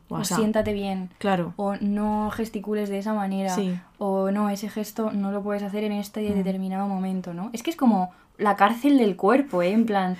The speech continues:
Speaker 1: Sí.
Speaker 2: todo el rato, yo de niña me acuerdo,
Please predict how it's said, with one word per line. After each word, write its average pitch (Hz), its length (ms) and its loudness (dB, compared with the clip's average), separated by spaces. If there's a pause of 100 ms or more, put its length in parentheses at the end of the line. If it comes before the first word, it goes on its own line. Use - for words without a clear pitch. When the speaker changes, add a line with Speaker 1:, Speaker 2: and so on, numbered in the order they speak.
(220)
Speaker 1:
Sí. 214 440 -8
Speaker 2:
todo 240 160 4
el 269 100 4
rato, 247 300 4
yo 226 240 -2
de 208 200 -2
niña 226 240 4
me 247 80 2
acuerdo, 226 440 2